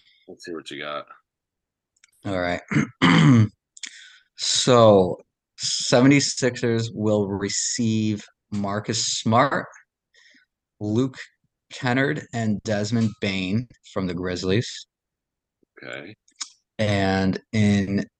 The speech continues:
Speaker 2: turn, the Grizzlies will receive James Harden, which seems like a big one, but how old is this guy getting?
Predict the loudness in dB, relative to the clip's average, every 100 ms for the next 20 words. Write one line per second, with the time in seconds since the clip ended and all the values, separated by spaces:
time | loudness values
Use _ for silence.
0 | -6 -4 2 4 6 6 4 0 0 0
1 | -2 _ _ _ _ _ _ _ _ _
2 | -2 -2 0 4 4 4 2 2 0 0
3 | 2 2 0 -2 -2 -2 -4 -8 -10 -4
4 | -2 -2 -4 -2 2 2 0 -4 -6 -8
5 | -20 _ _ _ _ _ _ _ _ _
6 | _ _ _ _ _ _ _ _ -8 -8
7 | -6 -10 -12 _ -4 -2 2 2 0 -4
8 | 0 2 2 -2 -4 -2 0 0 -4 -6
9 | -6 -6 -4 -6 -8